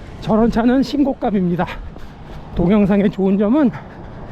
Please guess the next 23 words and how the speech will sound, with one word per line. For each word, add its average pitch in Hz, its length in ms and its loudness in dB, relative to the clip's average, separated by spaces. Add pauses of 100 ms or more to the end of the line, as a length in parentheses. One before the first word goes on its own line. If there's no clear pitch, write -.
(220)
스탑사인을 233 640 2
지키지 208 320 -2
않는 190 280 2
차를 185 260 -2
신고할 247 400 0
수 - 120 -4
있음에 202 340 0
있습니다. 165 380 -2
<clears throat> - 3000 -2
그래서 208 320 4 (800)
달리기 226 360 4
싫을 254 260 2
때 247 140 0
동기부여 202 500 4
넘버 202 280 2
삼 262 200 2
번은 254 360 2 (1200)
남이 220 320 6
달리는 220 440 4
모습을 214 560 2 (720)
간접적으로 240 760 2
매일 233 260 0
보자입니다. - 920 -2